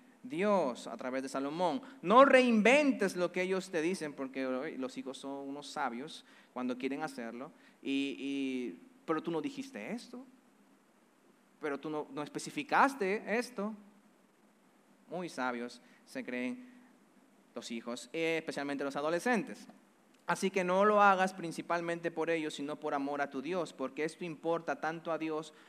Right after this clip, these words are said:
porque Él es quien nos puso como autoridad sobre ti, y Él puso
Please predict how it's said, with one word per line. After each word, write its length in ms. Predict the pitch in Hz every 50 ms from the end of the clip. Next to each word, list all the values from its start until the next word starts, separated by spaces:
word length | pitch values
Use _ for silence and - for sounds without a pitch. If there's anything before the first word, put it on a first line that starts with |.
| - _
porque 340 | - 135 131 - 147 147 151
Él 100 | 156 151
es 140 | 151 151 -
quien 160 | - 143 139
nos 160 | 135 131 135
puso 500 | - 135 156 160 156 - - 131 127 127 - - - - - - _ _ _
como 180 | - 127 127
autoridad 380 | 131 131 139 131 131 135 135 135
sobre 220 | 135 143 139 131
ti, 380 | 131 - 151 151 156 160 131 - -
y 160 | 147 131 139
Él 160 | 170 208 208
puso 480 | 196 - 175 208 247 220 - - 123 110